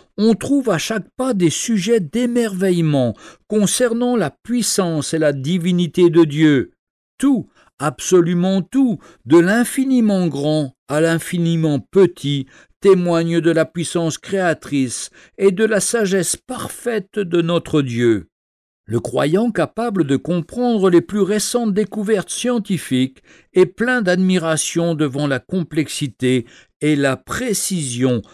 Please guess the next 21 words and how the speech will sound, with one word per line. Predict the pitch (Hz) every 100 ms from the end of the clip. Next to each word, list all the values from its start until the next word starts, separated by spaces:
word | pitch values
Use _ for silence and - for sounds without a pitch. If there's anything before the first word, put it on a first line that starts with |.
| _
de | 123 131
la | 143 143
création | 135 151 135 127 - 135
divine. | 123 127 120 131 123 104 82 - _ _ _ _
La | 104 113
nature | 131 165 214 214
nous | 170 151
parle | - 202 170
aussi | 165 160 226
de | 185
la | 170 151
bonté | 120 143 202 196 208 196
de | 180
Dieu | 180 139 160 156
qui | - 143
veut | 127 160
le | 156 143
bien | 131 160 160
de | 151
sa | 143 156
créature. | 147 - 151 147 - 170 156 135 104 -